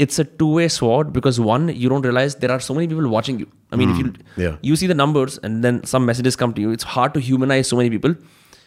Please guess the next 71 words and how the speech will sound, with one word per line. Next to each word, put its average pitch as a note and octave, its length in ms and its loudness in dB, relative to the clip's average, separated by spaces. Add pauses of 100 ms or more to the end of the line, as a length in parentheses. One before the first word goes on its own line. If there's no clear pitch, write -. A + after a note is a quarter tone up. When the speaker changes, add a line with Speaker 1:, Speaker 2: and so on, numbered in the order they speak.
(420)
Speaker 1:
But E3 180 -2
सही F#3 440 0
में E4 140 0
कुछ A#3 220 -2
लोगों G#3+ 360 2
का G#3+ 140 0
ये F#3+ 180 0
चल F3+ 140 0
रहा E3 100 0
है F3+ 60 2
कि F#3 120 -2
अगर F#3 180 0
ये F#3 100 2
नहीं D#3 280 0
आया D3 240 0
तो D3 80 -8
my C#3 280 -4
day C3+ 180 2
is B2 60 -2
incomplete। G#2 380 -8 (600)
Speaker 2:
हाँ, A#2 220 4
ये B2+ 180 4
Speaker 1:
But B2 100 -2
Speaker 2:
चीज़ A#2+ 160 0
है, A2 80 4
मैं G#2 80 4
मानता G2 200 2
Speaker 1:
does D3+ 140 2
that D#3+ 140 -6
fall F3+ 260 2
on F#3 100 2
your D#3 160 2
head E3+ 120 -2
कि F3+ 120 0
यार, F3 180 -2 (120)
so - 180 -8
many D3+ 140 2
people D#3 160 0
are D3 120 2
watching, B2+ 240 0
मेरे C#3+ 200 2
को D3 100 -4
कुछ, D3 160 -6 (680)
मतलब, B2+ 140 0
I C3+ 60 4
have D3 140 -8
to - 40 -10
keep E3 120 -4 (400)
being D3+ 180 2
Speaker 2:
See, B2+ 120 0
Speaker 1:
out C3 160 -2
there B2+ 200 2
for A#2+ 120 0
them। A#2+ 100 2
Speaker 2:
see, C3+ 260 0
if C3 60 -2
you're C#3+ 120 4
watching A#2 280 2
your A#2+ 180 2
videos F#2+ 280 2
and G2 160 -2
you're G2 220 2
looking G2+ 320 2
at F#2 60 -14
कि A#2 80 -2
तुमको G#2 200 -2
कितने G#2 300 2
व्यूज G2 240 2
आ E2+ 80 0
रहे D#2 120 -6
हैं, D#2+ 80 -14